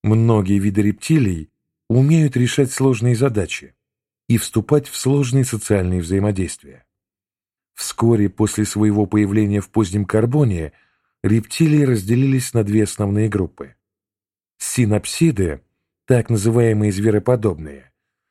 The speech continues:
вначале не сильно отличались от представителей другой группы – зауропсид. У синапсид была немного иной структура черепа, которая обеспечивала более надежную опору мышцам челюсти.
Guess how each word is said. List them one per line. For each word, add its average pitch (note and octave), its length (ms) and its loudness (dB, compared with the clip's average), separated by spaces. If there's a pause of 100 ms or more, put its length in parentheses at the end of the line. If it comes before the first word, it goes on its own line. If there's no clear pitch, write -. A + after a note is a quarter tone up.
(180)
вначале D3 580 0
не C#3+ 160 0
сильно F#2+ 380 0
отличались G2 760 -2 (360)
от A2+ 200 0
представителей B2+ 720 0
другой A#2 400 0
группы – D2+ 520 -10 (440)
зауропсид. B2+ 760 -2 (640)
У A2 100 0
синапсид G#2+ 800 -2 (440)
была C#3+ 320 2
немного C#3 480 2
иной B2 180 2
структура B2+ 460 -2
черепа, D#2 560 -4 (520)
которая A2 480 2
обеспечивала G2+ 720 0
более G2 320 2
надежную G2 580 -2
опору C#3+ 380 -2
мышцам A#2+ 420 -2
челюсти. - 600 -8